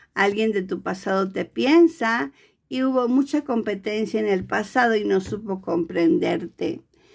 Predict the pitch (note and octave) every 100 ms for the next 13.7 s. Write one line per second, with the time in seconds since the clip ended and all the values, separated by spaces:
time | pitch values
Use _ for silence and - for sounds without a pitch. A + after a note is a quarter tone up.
0 | _ _ - A3 A#3 A#3+ B3+ A#3 - A3
1 | G#3 A3 G#3+ A#3 A3 G3 F#3+ A3+ A3+ A3
2 | G#3 G3 F#3 F3+ G3+ C#4+ F4 D4 A#3+ C#4+
3 | D4+ _ _ _ _ A3+ A3+ - A3+ A3+
4 | G#3 F#3+ A#3+ D4+ D#4 A#3+ A3+ G3 G3+ G#3
5 | G#3+ G#3+ G#3 G#3+ - _ G#3 G3+ G3 G3+
6 | G3+ A3 D#4 F#4 - A3 G3+ F#3 F#3+ F3+
7 | A#3+ C4 A3 G#3+ A#3 - _ - - G#3+
8 | G#3 G#3+ G#3+ G3 A3 G3+ A3 C#4+ D#4+ A3
9 | G3+ G#3 A#3 C4 B3 A#3 A#3+ - _ _
10 | _ - A#3 A3+ A3 G#3+ A3+ A3+ A#3+ A#3
11 | A#3+ A#3+ A#3+ B3 - A3+ A3+ A#3 - A3
12 | - A#3 A#3+ A3 G#3+ G3+ - G#3 G3 -
13 | A#3 A#3 A3 A#3+ F#4+ G4+